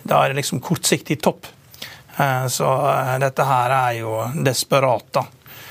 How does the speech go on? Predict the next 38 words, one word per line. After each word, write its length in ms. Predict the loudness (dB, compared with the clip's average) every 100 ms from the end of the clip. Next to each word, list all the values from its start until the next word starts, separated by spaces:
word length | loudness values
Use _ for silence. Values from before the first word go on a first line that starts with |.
| -20 -16 -6
Eh, 440 | -2 0 0 -2 -2
og, 340 | -2 -2 -2
eh, 420 | -2 -4 -4 -6 -8 -14 -20 -20 -20 -2
to 120 | 2
hundre 160 | 4 4
og 20 |
femogtjue 400 | 2 0 -2 0
millioner 380 | 2 2 2 4
dollar 480 | 2 2 0 0 -2
og 300 | -2 0 0 0
åtte 160 | 0
hundre 160 | 0 2
millioner 320 | 2 0 0
i 80 | 0
warrants, 400 | 0 0 -4 -2
men 260 | -2 -2 -6 -14 -20 -20 -4 -2
jeg 120 | -2
tror 120 | -2
ikke 140 | -4 -2
det 60 |
blir 100 | 0
godkjent, 420 | 2 2 -2 -4
rett 200 | -10 -8
og 60 | -4
slett. 180 | -4 -4
Så 140 | -2 0
det 100 | 2
er 360 | 2 2 0 -2
et, 220 | -4 -4
eh, 180 | -2 0
sprell. 540 | 0 2 2 0 -4 -12 -16 -20 -6 -4
Akkurat 240 | 0 0
som 120 | 0
torsken 500 | 0 0 0 -2 -4
som 200 | -6 -2 0
har 120 | 0
kommet 260 | 0 0
på, 120 | 0